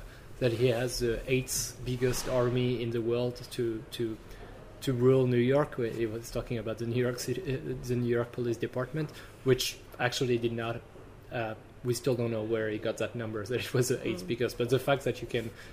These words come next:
Speaker 1: compare the budget of a, of a police department, even from a very big city like New York, to an army <laughs> is extremely problematic. But the fact that he's, he's allowed to, to make this comparison is that in the U S, there's, uh, hundreds,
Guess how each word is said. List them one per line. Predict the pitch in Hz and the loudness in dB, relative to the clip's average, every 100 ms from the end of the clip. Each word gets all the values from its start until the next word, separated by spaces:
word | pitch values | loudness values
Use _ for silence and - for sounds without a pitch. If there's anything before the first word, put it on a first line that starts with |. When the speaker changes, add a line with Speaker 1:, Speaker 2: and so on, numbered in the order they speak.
| - - | -10 -2
Speaker 1:
compare | 131 123 131 127 | -2 2 2 4
the | 117 | 2
budget | 117 117 120 117 | 2 0 0 -2
of | 113 - | -2 -4
a, | 110 107 107 139 165 131 | -4 -2 -4 -6 -8 -6
of | 123 - | -6 -4
a | 117 110 107 - - - - - | -4 -4 -6 -10 -10 -12 -14 -4
police | - 131 131 | 4 6 6
department, | 120 117 123 123 120 110 | 6 4 2 2 0 -2
even | 123 120 120 | -2 0 0
from | - 117 110 | 0 -2 -2
a | |
very | 107 117 120 | 0 4 4
big | 117 117 | 4 2
city | 127 123 | 2 4
like | 117 113 | 2 0
New | 120 | -4
York, | 117 120 120 | 0 0 -2
to | - 113 | -4 -6
an | 110 | -4
army | 113 135 | 2 4
<laughs> | 147 120 | 4 2
is | 117 | -2
extremely | - - 117 | -4 -2 -2
problematic. | 110 113 113 131 170 | -2 -4 -2 0 2
But | 131 | 2
the | 127 | 2
fact | - 147 | 0 0
that | 135 | 2
he's, | 120 117 - - - - | 2 2 -4 -12 -12 -4
he's | 127 | 2
allowed | 131 123 131 135 | 4 6 4 2
to, | - 123 120 | 2 2 2
to | - 127 | 0 0
make | 123 113 | 0 0
this | 110 | -4
comparison | 120 110 113 151 160 127 | -6 -4 -2 -2 -2 -2
is | 117 | -2
that | 117 - - - - | -4 -6 -14 -16 -8
in | 135 | -2
the | 123 123 127 | 2 2 2
U | 123 | 4
S, | 160 165 - | 2 0 0
there's, | 127 117 - - - | 0 0 -6 -10 -10
uh, | 120 117 117 | -6 -6 -6
hundreds, | - 147 147 143 143 147 143 - | -4 0 0 2 2 2 0 -6